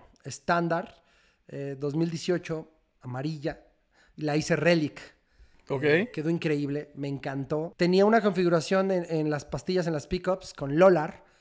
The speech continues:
Speaker 2: Ok.
Speaker 1: Eh, una marca que se llama D B. Esta guitarra le había puesto capacitores Emerson,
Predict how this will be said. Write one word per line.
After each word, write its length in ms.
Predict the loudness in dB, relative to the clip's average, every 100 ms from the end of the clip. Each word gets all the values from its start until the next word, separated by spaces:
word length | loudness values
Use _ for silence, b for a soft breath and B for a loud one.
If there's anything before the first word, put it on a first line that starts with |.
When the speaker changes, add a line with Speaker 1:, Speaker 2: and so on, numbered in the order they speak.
| b
Speaker 2:
Ok. 140 | -4 0
Speaker 1:
Eh, 880 | 2 0 -4 -12 -16 -16 -18 -20 -16
una 260 | -6 -2 -2
marca 260 | -2 -4
que 60 | -8
se 60 | -6
llama 200 | -4 -2
D 160 | 0
B. 300 | 0 -2 -6 _ b b b -6
Esta 180 | 0 0
guitarra 400 | 0 2 4 4
le 80 | 4
había 160 | 6
puesto 260 | 6 6 6
capacitores 840 | 4 2 -2 0 2 2 0 -16 _ _
Emerson, 600 | 4 4 4 2 0 -2